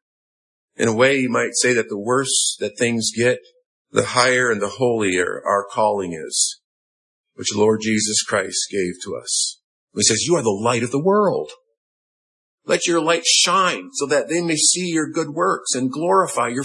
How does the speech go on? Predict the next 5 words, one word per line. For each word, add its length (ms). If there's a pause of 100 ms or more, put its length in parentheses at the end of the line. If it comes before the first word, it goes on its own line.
(120)
Father 480 (840)
who 120
is 120
in 80
heaven." 460